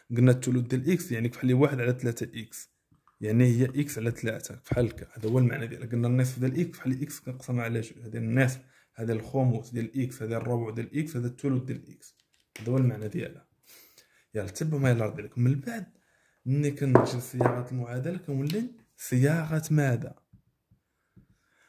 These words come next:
واش متراجحة أو معادلة أو نظمة؟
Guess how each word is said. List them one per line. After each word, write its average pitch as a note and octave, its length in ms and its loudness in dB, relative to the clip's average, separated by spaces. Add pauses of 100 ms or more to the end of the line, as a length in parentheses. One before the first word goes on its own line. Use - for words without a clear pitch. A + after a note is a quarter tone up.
(560)
واش D#3+ 380 2
متراجحة D3 840 2
أو D#3+ 320 0
معادلة C#3+ 580 0
أو C#3+ 240 2
نظمة؟ - 380 -2